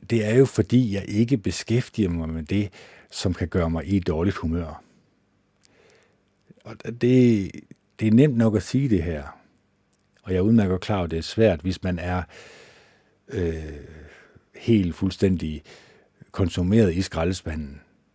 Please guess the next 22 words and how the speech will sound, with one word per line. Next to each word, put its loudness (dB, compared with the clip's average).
Hvis -6
du -4
er, -2
øh, -14
dit -4
et 4
og 4
alt, 0
det 2
er -8
Facebook -2
eller -4
Twitter 4
eller -4
Instagram 0
eller -8
voldelige 0
film 2
eller -4
voldelige 0
computerspil 0
eller -10